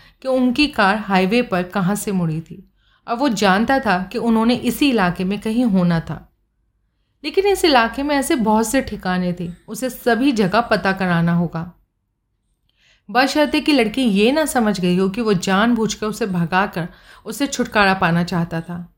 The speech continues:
ये भी हो सकता था कि लड़की जो पता लगाना चाहती थी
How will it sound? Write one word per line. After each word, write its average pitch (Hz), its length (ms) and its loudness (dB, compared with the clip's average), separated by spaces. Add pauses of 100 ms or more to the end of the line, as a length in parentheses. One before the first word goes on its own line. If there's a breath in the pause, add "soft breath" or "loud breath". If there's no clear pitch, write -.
(540)
ये 233 220 2
भी 330 120 4
हो 330 140 2
सकता 262 360 0
था 269 120 -4
कि 311 140 -4
लड़की 202 380 2
जो 277 140 0
पता 208 320 0
लगाना 220 400 2
चाहती 185 380 -2
थी 185 320 -10